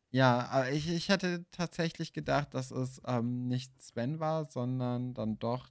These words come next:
Dingsbumsens hier. Ähm, wie heißt er denn? Paul.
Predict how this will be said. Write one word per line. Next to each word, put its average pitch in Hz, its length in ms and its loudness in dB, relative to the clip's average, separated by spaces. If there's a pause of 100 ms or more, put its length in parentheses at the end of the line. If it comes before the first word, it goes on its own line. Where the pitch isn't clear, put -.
(120)
Dingsbumsens 107 680 -8
hier. 107 300 -2 (600)
Ähm, 101 460 0
wie 101 100 -4
heißt 101 320 -2
er 98 100 -2
denn? 87 360 -4 (280)
Paul. 135 540 4